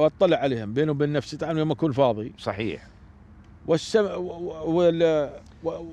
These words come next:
Speaker 1: وأحب إني طال عمرك
Speaker 2: تسمع.
Speaker 1: أسمع من إذا حد جاب لي مثلًا، آه، سي دي أو شيء.
Speaker 2: حلو.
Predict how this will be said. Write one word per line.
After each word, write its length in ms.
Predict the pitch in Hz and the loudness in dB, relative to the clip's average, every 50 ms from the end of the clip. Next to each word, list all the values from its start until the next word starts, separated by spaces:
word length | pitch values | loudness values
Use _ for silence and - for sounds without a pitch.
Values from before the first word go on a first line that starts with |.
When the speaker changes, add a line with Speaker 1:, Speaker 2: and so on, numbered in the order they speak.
| 156 151 | -8 -2
Speaker 1:
وأحب 380 | 165 156 - - 214 214 190 202 | 0 0 2 2 2 2 4 2
إني 260 | 196 190 190 185 170 | 2 4 2 0 2
طال 200 | - 175 175 170 | 2 2 2 2
عمرك 440 | 185 208 214 214 196 - - - - - _ - - - | 2 4 4 2 2 2 -2 -18 -20 -20 _ -20 -14 -8
Speaker 2:
تسمع. 400 | - 156 - - 107 95 71 71 - - | -6 -6 -6 -6 -8 -8 -10 -10 -8 -2
Speaker 1:
أسمع 520 | 156 180 180 - - 190 214 214 - - - - - - - - - - - - - - - - - - - - | 0 0 0 -2 -4 -2 -2 -2 -2 -4 -10 -18 -20 -20 -20 -20 -20 -20 -20 -20 -20 -20 -20 -20 -20 -20 -18 -12
من 180 | 170 165 151 143 | -8 -8 -8 -6
إذا 320 | - 165 165 147 151 156 | -4 -2 0 0 0 0
حد 240 | 131 - 180 185 165 | 0 0 0 0 0
جاب 300 | 156 160 170 175 165 147 | 2 4 4 4 4 4
لي 200 | 139 135 127 123 | 0 -4 -4 -4
مثلًا، 440 | 123 147 147 147 160 160 147 143 139 139 | -4 -4 0 0 2 2 0 -2 -2 -4
آه، 400 | 131 127 123 120 120 117 113 104 | -4 -4 -4 -4 -4 -6 -6 -8
سي 300 | - - - 185 180 170 | -10 -4 -2 -2 0 0
دي 220 | 147 151 143 131 | 0 0 0 2
أو 140 | 143 156 139 | 2 0 0
شيء. 160 | - - 165 | 0 2 2
Speaker 2:
حلو. 180 | 196 208 185 | 2 2 -2